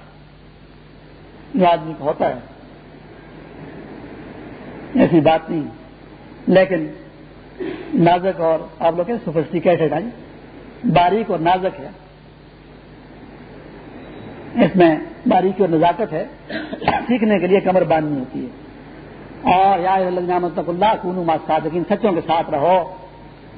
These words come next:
تو جن لوگوں نے بیٹھ اٹھ کر مجاہدات کر کے اس کو حاصل کیا، یہ ان کے پاس ہی حاصل ہوتی ہے۔ اس لیے محققین کہتے ہیں کہ علم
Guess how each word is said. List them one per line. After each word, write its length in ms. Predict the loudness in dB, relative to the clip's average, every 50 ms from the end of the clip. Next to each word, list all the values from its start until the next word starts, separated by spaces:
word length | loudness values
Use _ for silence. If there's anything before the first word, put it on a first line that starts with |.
| -20 -20 -20 -20 -20 -20 -20 -20 -20 -20 -20 -20 -18 -18 -18 -18 -18 -18 -18 -18 -18 -16 -2 2
تو 60 | 4 4 4
جن 120 | 4 2 2
لوگوں 280 | 2 2 2 2 0
نے 220 | -2 -2 -2 -4 -4 -6 -10 -18 -20 -20 -20 -20 -20 -20 -20 -20 -20 -20 -20 -20 -20 -10 -6 0
بیٹھ 280 | 2 4 4 4 2
اٹھ 80 | -2 -4 -4
کر 160 | -2 -4 -2 -2
مجاہدات 480 | 0 0 0 2 2 2 0 0 0
کر 120 | -2 -4 -2
کے 240 | -2 -2 -2 -2 -2 -6 -10 -16 -18 -18 -20 -20 -20 -20 -20 -10 -6
اس 120 | -6 -2 0
کو 60 | 2
حاصل 260 | 2 2 2 2 0 0
کیا، 300 | 2 4 4 4 4 2 -2 -8 -16 -20 -20 -20 -20 -20 -20 -20 -20 -20 -20 -20 -6 -2 0 2 4
یہ 260 | 6 8 8 8 8
ان 120 | 8 6 4
کے 120 | 0 0
پاس 280 | 2 2 2 0 0 -2
ہی 60 | -4
حاصل 200 | -6 -6 -6 -8
ہوتی 180 | -8 -6 -6 -6
ہے۔ 60 | -4 0
اس 60 | 2
لیے 200 | 4 4 4 4 0 -4 -12 -8 -2
محققین 420 | 0 0 0 0 -2 -2 -2 0
کہتے 260 | 2 2 2 2 2 2
ہیں 200 | 2 2 2 -2 -6 -10 -16 -16 -16 -16 -16 -18 -18 -18 -18 -18 -18 -18 -18 -18 -18 -18 -8 0
کہ 400 | 4 4 6 6 6 4 4 2 0 -6 -14 -18 -18 -20 -20 -20 -20 -20 -20 -20 -20 -20 -20 -20 -20 -20 -20 -20 -20 -20 -20 -20 -20 -18 -18 -18 -18 -18 -18 -4 2 4
علم 320 | 4 6 4 4 2 0